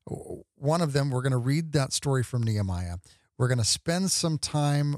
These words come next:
with Saint Jerome at the end of the show, who, uh, this was released on his feast day. He's famous for saying, "Ignorance of Scripture is ignorance of Christ."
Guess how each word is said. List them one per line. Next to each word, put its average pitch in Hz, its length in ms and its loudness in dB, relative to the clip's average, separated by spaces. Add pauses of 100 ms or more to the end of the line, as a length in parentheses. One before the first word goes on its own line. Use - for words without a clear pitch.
(100)
with 131 200 0
Saint 143 320 0
Jerome 117 580 2
at 107 80 -2
the 107 160 -2
end 110 80 0
of 107 100 -4
the 104 60 2
show, 101 360 0 (100)
who, 104 260 -2
uh, 101 220 -6 (120)
this 123 220 0
was 113 160 -2
released 143 400 0
on 147 100 2
his 131 160 2
feast - 280 -2
day. 123 100 -2
He's 110 320 -6
famous 175 420 0
for - 160 -4
saying, 120 480 0
"Ignorance 151 540 -2
of 127 80 0
Scripture 117 460 -2
is 107 200 -2
ignorance 113 480 -2
of 101 140 -10
Christ." 101 340 -4